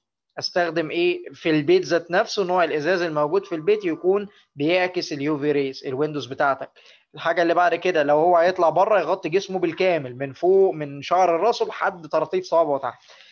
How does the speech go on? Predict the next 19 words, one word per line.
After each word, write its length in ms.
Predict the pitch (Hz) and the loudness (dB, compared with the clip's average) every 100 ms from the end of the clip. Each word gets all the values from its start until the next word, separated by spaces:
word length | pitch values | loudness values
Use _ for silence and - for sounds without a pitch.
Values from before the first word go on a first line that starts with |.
| - _ | -20 _
الحاجه 220 | - 175 190 | -4 2 4
اللي 100 | 175 | 4
بعد 180 | 175 | 4
كده 220 | 165 196 196 | 2 2 2
بما 260 | 160 160 | 2 -2
ان 160 | 175 170 | -2 0
ده 80 | 175 | 0
سكين 300 | - 175 170 | 0 -6 -2
كانسر 400 | 165 156 143 139 | -2 0 -2 0
هتعمل 340 | 156 151 147 | 0 0 -4
ايه؟ 280 | 156 160 202 | -8 -2 -2
ادي 200 | 214 202 | -2 -8
سيستميك 560 | 196 175 - 202 190 | -8 -8 -4 -4 -2
ريتينويد، 420 | 180 180 180 185 160 | -4 -4 -2 -4 -4
وبرده 380 | 143 151 175 160 | -4 0 0 0
نفس 240 | 170 - | -4 -4
الكلمه 320 | 147 175 170 | -8 -8 -4
اللي 120 | 165 151 | -4 -4
بنقولها 400 | 143 170 185 | -4 -2 -2